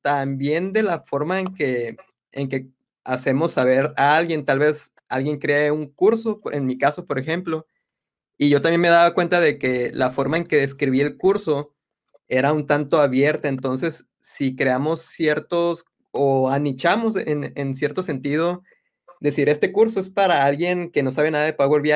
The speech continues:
es principiante, no es para alguien intermedio o avanzado", algo así, hablando muy general. Yo creo que aquellos que, que ya tenían cierto nivel,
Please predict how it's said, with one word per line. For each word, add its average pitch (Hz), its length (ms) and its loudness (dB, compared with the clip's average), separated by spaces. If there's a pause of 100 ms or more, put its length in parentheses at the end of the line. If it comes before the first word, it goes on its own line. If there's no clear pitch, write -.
es 143 80 -6
principiante, 170 680 -2
no 131 80 -2
es 131 100 -6
para 131 420 0
alguien 123 420 -4
intermedio 139 840 0
o 127 280 0
avanzado", 147 560 2
algo 175 180 2
así, 185 380 0 (360)
hablando 131 280 -2
muy 156 120 -2
general. 160 520 0 (640)
Yo 139 180 0
creo - 200 2
que 151 100 2
aquellos 143 440 2
que, 123 460 0 (500)
que 143 100 0
ya 131 160 0
tenían 160 280 0
cierto 160 540 2
nivel, 147 760 0